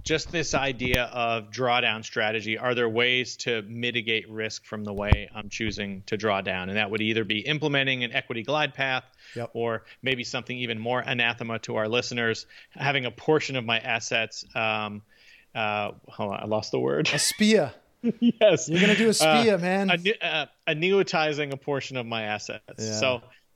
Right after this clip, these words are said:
Speaker 1: you know, I, I, I know enough about both of those options, but I did do a little more work just to convince myself that I was comfortable with the approach I already had. And then, you know, I was appreciative for the references that came along. I
Speaker 2: Yeah.
Speaker 1: did the reading and then I moved past it.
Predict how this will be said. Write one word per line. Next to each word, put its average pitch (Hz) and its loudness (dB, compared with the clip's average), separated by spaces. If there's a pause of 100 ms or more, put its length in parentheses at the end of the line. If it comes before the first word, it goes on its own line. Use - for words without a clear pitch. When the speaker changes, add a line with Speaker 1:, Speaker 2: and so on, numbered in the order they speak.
(140)
Speaker 1:
you 151 -2
know, 147 2
I, 143 0 (720)
I, 120 -2 (160)
I 139 0
know 190 6
enough 160 0
about 135 0
both 131 0
of 127 -2
those 113 -2
options, 107 -4
but 117 0
I 120 2
did 123 -2
do 127 0
a 123 -2
little 139 4
more 131 2
work 117 2
just 117 -4
to - -10
convince 113 -2
myself 110 -2
that 110 0
I - 2
was 107 -2
comfortable 143 0
with 147 2
the 147 0
approach 147 0
I - 4
already 175 2
had. 120 0 (420)
And 117 -2
then, 117 0
you 123 -4
know, 110 2
I - 0
was 110 -2
appreciative 156 0
for 147 -2
the 123 2
references 156 0
that 147 -6
came 151 -2
along. 127 0
I 110 0
Speaker 2:
Yeah. 196 2
Speaker 1:
did 143 2
the 139 2
reading 127 -2
and 131 -2
then 127 0
I 127 2
moved 170 -2
past 196 0
it. - -12